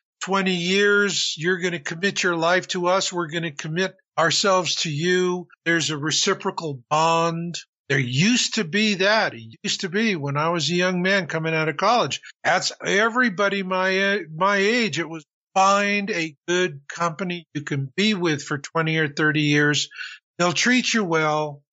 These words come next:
You'll have a good life, have a good retirement. Don't have that anymore. That is all gone. And not only is that gone, we, we have a problem with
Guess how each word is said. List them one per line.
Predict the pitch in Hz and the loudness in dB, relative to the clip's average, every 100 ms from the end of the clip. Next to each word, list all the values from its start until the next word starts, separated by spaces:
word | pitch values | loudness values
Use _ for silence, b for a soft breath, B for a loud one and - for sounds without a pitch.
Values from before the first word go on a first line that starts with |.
| - | -2
You'll | 147 | 0
have | 165 220 | 4 2
a | 214 | 2
good | 190 170 | -2 -2
life, | 160 156 151 151 - _ - | 0 0 -2 -4 -14 _ -4
have | 165 | -4
a | 147 | -2
good | 156 139 | -4 -4
retirement. | 143 139 156 139 117 98 _ _ _ - | -6 -2 -2 0 -4 -8 _ _ _ -2
Don't | 156 | 0
have | 147 147 139 | 2 0 0
that | 131 | -4
anymore. | 113 113 104 _ _ _ _ - | -4 -10 -16 _ _ _ _ 0
That | 156 | 0
is | 143 | 2
all | 151 147 | 2 2
gone. | 139 139 120 98 _ _ - | 0 0 0 -4 _ _ -4
And | 151 156 156 156 151 135 - _ _ | 0 2 2 2 -2 -8 -16 _ _
not | 185 202 214 | 2 2 4
only | 196 185 | 2 2
is | 165 | 2
that | 185 180 151 | 4 2 2
gone, | 165 165 165 156 b _ - | 0 2 0 -4 b _ -4
we, | 180 147 _ - | -2 -4 _ -2
we | |
have | 185 202 180 | 2 2 2
a | 180 | -2
problem | 139 220 233 185 170 | -2 2 2 0 -4
with | 165 | -6